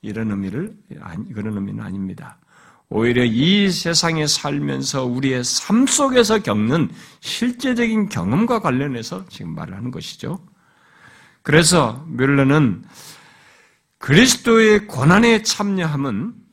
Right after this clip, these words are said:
그리스도인들이 개인적으로 죄에 대하여 죽고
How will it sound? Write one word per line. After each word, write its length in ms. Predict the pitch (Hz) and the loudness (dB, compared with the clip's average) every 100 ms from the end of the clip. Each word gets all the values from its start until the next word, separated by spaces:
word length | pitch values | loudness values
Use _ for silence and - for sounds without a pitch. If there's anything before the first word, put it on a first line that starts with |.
| _ _ _ _ _ _ _ _ _ | _ _ _ _ _ _ _ _ _
그리스도인들이 1160 | - 117 170 - 190 175 165 147 143 139 135 - | -4 0 0 0 0 0 -2 -4 -4 -4 -4 -8
개인적으로 960 | - 101 156 269 269 254 226 240 277 | -10 0 4 6 4 2 -2 -4 -6
죄에 420 | 254 - 165 175 170 | -6 -8 -4 -4 -4
대하여 380 | 156 131 143 | -4 -6 -8
죽고 500 | 180 - - _ - | -8 -10 -12 _ -18